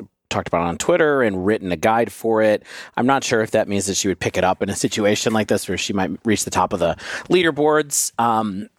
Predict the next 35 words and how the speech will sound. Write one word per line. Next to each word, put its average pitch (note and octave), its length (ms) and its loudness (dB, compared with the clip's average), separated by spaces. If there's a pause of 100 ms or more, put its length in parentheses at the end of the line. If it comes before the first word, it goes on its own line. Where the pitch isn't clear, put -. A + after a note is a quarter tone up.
<clears throat> B2+ 220 -6
you A#2+ 80 -2
know, G2 200 0
there's A#2 160 0
always B2 200 2
a A#2 60 -4
chance A#2+ 240 -2
that A2 100 -4
she'll A#2 160 0
run A2 200 0
back G2+ 200 0
four A2 180 0
color G2+ 280 0
again. F#2 260 0
I'm F#2 100 -2
pretty G#2+ 240 -4
sure G2+ 300 -2
that's F#2 240 -2
what F#2+ 160 -2
she F2 140 -6
has F2 200 -2
been F#2 120 -10
playing E2+ 360 -10 (400)
lately. G2+ 580 0 (640)
Stan, D3+ 200 2
has C#3+ 120 -2
Jesse D3+ 260 2
been F#3 140 0
at F3+ 60 2
any F3+ 80 2
of F3 60 0
the E3+ 100 0
R C#3 120 2
C - 140 -8
Qs E3 420 -4